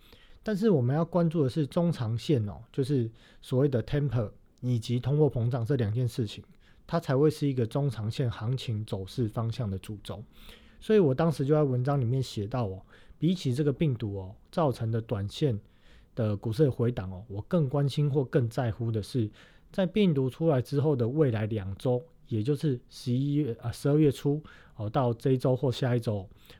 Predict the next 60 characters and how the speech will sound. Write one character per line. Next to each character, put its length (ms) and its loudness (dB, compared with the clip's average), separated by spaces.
未 120 4
来 60 6
两 240 2
周 180 4
货 160 0
币 160 2
市 260 0
场 300 -6
利 140 4
率 180 4
的 80 0
变 260 0
化 180 -2
哦， 140 -8
才 160 -4
是 140 -4
我 140 0
关 240 -2
注 160 0
的 60 -4
重 260 -2
点。 180 -12
那 140 0
另 220 2
外， 220 4
当 240 4
然， 220 2
呃， 220 0
大 140 4
家 160 2
有 140 6
提 140 0
到 140 2
说 280 0
哦， 100 -6
呃， 100 -4
这 100 0
个 100 4
油 160 4
价 160 2
大 240 0
跌 220 -4
哦， 100 -6
是 140 -2
不 80 0
是 220 2
能 240 0
够 200 2
会 160 2
去 400 0
缓 340 -4
和 200 0
通 200 0
货 100 4
膨 260 -2
胀 180 0
这 80 -2
件 140 0
事 180 -4
情 180 -12